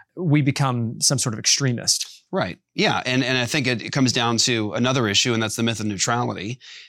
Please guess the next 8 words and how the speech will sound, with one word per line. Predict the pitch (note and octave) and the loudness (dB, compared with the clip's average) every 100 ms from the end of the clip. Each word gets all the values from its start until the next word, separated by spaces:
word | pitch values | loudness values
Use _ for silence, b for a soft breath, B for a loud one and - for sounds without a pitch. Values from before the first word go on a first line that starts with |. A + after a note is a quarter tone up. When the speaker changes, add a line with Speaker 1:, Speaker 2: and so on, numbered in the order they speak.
| B | B
Speaker 2:
The | B2 | 2
myth | C#3+ | 4
of | C3+ | 4
neutrality | C3 A2+ B2 A#2+ A#2+ A2+ | 2 4 2 2 2 2
that, | A2 G2+ | 0 -2
that | G#2+ | -4
atheists | A2+ C3 - A#2 G#2 | 0 -2 0 0 0
constantly | - D3+ E3 - A2+ G#2 | 0 2 4 2 0 -2